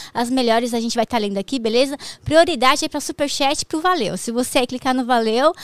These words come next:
ajudar aqui o canal, você vai ter prioridade nas suas perguntas. E se você tem canal de cortes, você pode fazer o corte aqui do podcast. Só aguarde ele terminar.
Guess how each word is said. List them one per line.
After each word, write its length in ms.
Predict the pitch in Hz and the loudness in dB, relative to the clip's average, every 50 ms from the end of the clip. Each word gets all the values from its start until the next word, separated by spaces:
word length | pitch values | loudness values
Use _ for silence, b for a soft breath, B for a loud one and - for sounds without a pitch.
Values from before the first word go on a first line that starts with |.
| B B | B B
ajudar 360 | B - 254 247 262 233 277 | B -2 -2 -2 -2 -2 -4
aqui 120 | 277 - 294 | -4 -4 -4
o 40 | - | -4
canal, 240 | 294 254 254 254 | -4 -2 -2 -2
você 180 | 254 269 - 285 | -4 -4 -4 -2
vai 100 | 262 269 | -2 -2
ter 180 | - - 277 - | -2 -2 -4 -4
prioridade 540 | - - 370 381 381 359 330 320 320 294 | 0 0 0 2 2 2 2 2 2 0
nas 120 | 311 294 - | -2 -4 -6
suas 120 | 311 320 | -6 -6
perguntas. 680 | - - 359 339 220 180 160 165 170 190 185 196 - b b b b b b b - | 0 0 0 0 0 -2 -6 -6 -8 -8 -10 -10 -10 b b b b b b b -8
E 80 | 403 | -6
se 100 | - - | -4 -2
você 240 | 381 403 381 - 403 | -2 -2 -2 -4 -4
tem 140 | - 403 381 | -4 -4 -2
canal 240 | 403 381 370 359 339 | -2 0 0 0 -2
de 140 | - - | -4 0
cortes, 260 | - 349 349 339 349 - | 2 2 4 4 2 0
você 180 | 311 - 294 | -4 -6 -8
pode 340 | - - _ 392 403 392 - | -8 -2 _ 2 2 4 2
fazer 160 | 392 339 339 339 | -2 -2 -2 -2
o 40 | |
corte 280 | 339 - 311 302 - 320 | -2 -2 -4 -2 -2 -4
aqui 100 | - 302 | -6 -6
do 100 | 269 285 | -8 -6
podcast. 640 | - 285 262 - - - 277 269 285 311 302 - 254 | -4 -4 -4 -4 -4 -2 0 2 2 2 0 -2 -4
Só 180 | - - 349 | -2 0 0
aguarde 340 | 349 302 269 294 285 294 262 | 0 4 4 4 4 6 4
ele 120 | 254 226 220 | 0 -2 0
terminar. 400 | - 233 220 214 226 262 311 | -2 -2 -2 0 0 0 0